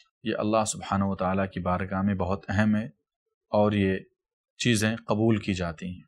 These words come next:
اسی طرح سے ایک اور مسئلہ ہے کہ جنازے میں امام کہاں کھڑا ہوگا، امام کے کھڑے ہونے کی جگہ کیا ہے؟ تو امام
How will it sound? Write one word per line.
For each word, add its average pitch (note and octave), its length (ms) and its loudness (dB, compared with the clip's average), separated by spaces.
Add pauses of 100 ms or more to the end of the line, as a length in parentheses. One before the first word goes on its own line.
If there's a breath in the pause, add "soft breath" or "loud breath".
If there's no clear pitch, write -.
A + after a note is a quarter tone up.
(200)
اسی E3 200 4
طرح D#3 180 6
سے D3 140 2
ایک D3 300 2
اور C#3+ 220 8
مسئلہ B2+ 400 4
ہے A2 280 4 (180)
کہ D3 340 8 (240)
جنازے C3 680 8
میں E3+ 320 6 (600)
امام D3 380 8
کہاں B2+ 260 6
کھڑا F#2+ 240 6
ہوگا، C#2+ 240 -2 (100)
امام C3+ 380 6
کے C3 180 0
کھڑے B2 240 6
ہونے A#2 240 6
کی A2 100 0
جگہ F#2 280 0
کیا D#2 220 -4
ہے؟ D2 60 -10 (320)
تو - 80 -4
امام C#3 500 10